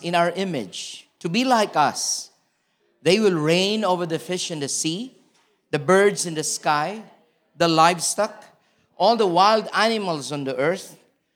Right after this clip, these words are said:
and the small animals that scurry along the ground." Come on, read with us.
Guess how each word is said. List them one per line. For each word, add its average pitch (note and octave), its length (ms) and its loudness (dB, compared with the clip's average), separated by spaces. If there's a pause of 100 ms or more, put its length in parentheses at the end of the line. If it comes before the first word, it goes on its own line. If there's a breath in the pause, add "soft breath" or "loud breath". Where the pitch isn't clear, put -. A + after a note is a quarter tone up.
(340)
and F#3 140 0
the G3 60 4
small A3 460 4
animals F3 640 -2
that E3+ 180 -2
scurry D#3+ 760 -6
along D#3+ 400 -2
the F3 100 -8
ground." F3 380 -2
Come D#3+ 120 -6
on, C#3 120 -4
read G3+ 180 -10
with F#3+ 140 -4
us. G3 340 -8